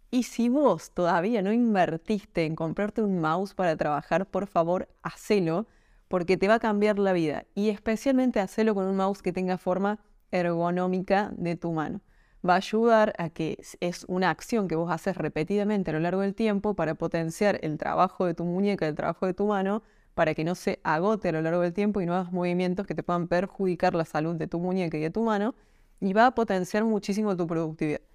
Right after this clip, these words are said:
No solamente eso, sino que los mouse se pueden configurar, sacarles la configuración de fábrica para agregarles mayor velocidad. Ya de por sí que vos salgas de usar el trackpad, que es el que ya viene instalado en la computadora, que es el que tocamos con la yema de los dedos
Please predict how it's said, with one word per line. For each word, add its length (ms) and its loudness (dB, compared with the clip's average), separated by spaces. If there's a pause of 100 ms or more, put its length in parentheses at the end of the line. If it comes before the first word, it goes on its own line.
(460)
No 120 2
solamente 680 2
eso, 520 -2
sino 320 0
que 420 2
los 160 -6
mouse 500 0
se 160 -4
pueden 240 0
configurar, 640 2
sacarles 480 0
la 80 0
configuración 600 -2
de 80 -2
fábrica 580 2 (240)
para 400 2
agregarles 640 0
mayor 380 -4
velocidad. 480 -2 (420)
Ya 160 4
de 80 4
por 200 0
sí 200 -2
que 120 2
vos 180 0
salgas 640 2
de 280 0 (380)
usar 340 0
el 180 2
trackpad, 520 2 (160)
que 200 2
es 180 -4
el 180 -2
que 160 -2
ya 160 -4
viene 380 0
instalado 540 2
en 40 0
la 80 0
computadora, 540 2
que 80 -2
es 80 -4
el 160 -2
que 100 -4
tocamos 300 -2
con 100 -4
la 80 -2
yema 220 -2
de 60 0
los 100 -4
dedos 420 2